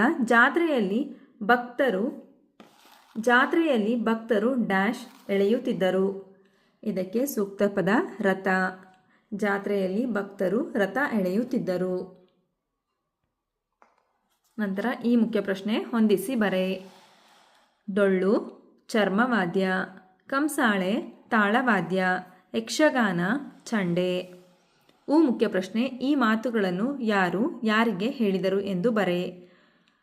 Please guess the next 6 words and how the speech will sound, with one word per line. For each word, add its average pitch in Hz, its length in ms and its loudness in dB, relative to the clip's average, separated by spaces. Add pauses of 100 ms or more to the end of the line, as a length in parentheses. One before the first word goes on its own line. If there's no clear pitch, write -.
(140)
ಮೊದಲ 190 260 2
ಮಾತು, 185 640 -2 (120)
ಇವರು 311 420 4
ಮಲೆಯ 233 480 0
ಮಹದೇಶ್ವರನ 208 800 0 (100)
ಭಕ್ತರಾದ 180 580 -2